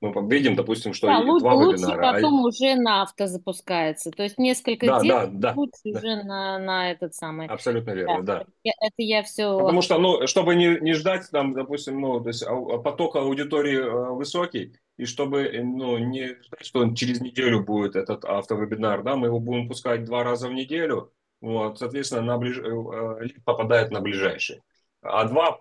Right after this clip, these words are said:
Speaker 1: по чуть-чуть по разным темам, там, ну, или с разными названиями, вот, просто чтобы, ну, как бы была вариативность.
Speaker 2: Да, да, да, это мне всё знакомо, я училась специально на это. <laughs>
Speaker 1: <laughs>
Speaker 2: Вот, а дальше я уже там как менеджер продаж просто с горячими лидами закрываю сделки.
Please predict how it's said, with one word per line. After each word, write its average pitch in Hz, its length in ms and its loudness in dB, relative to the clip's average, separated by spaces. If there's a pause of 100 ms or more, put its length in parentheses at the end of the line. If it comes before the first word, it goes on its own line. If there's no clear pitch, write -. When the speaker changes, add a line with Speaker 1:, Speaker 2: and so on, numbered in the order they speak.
(160)
Speaker 1:
по 120 140 -4
чуть-чуть 123 360 -6
по 123 160 -2
разным 123 380 -2
темам, 123 460 -2
там, 104 200 -4
ну, 127 120 -2
или 101 140 -2
с - 120 -8
разными 110 320 -2
названиями, 110 840 -2 (300)
вот, 113 240 -2
просто 135 300 0
чтобы, 113 320 0
ну, 113 240 -2
как 90 180 -8
бы 90 60 -10
была 113 280 4
вариативность. 95 800 -2 (160)
Speaker 2:
Да, 214 160 0
да, 190 160 0
да, 170 180 -2
это 185 240 -2
мне 226 220 -2
всё 214 200 -10
знакомо, 208 520 -2
я 220 160 2
училась 226 440 0
специально 254 580 2
на 226 260 2
это. 254 220 -2 (340)
<laughs> 269 140 -4
Speaker 1:
<laughs> 117 1160 0
Speaker 2:
Вот, 226 280 -2
а 214 140 4
дальше 277 360 0
я 262 240 2
уже 277 160 -2
там 247 220 0
как 247 220 -4
менеджер 254 480 2
продаж 247 540 -2
просто 220 420 -8
с 208 100 -14
горячими 220 640 0
лидами 214 500 0
закрываю 190 600 -2
сделки. 180 520 -4